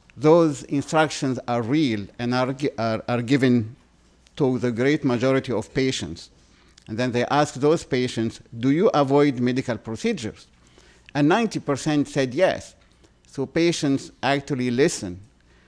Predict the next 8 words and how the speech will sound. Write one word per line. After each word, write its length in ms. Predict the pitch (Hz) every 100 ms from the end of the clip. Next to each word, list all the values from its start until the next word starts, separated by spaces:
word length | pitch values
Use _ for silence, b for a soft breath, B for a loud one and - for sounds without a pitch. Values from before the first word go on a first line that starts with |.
| b -
to 140 | 120
these 340 | 107 131 120
guidelines. 760 | 117 131 147 117 95 58 - - _ _ _ _ B B B B B B B B B B - _
And 160 | 135 135
then 200 | 170 208
they 160 | 190 180
were 160 | 170
asked 600 | - 165 160 151 - -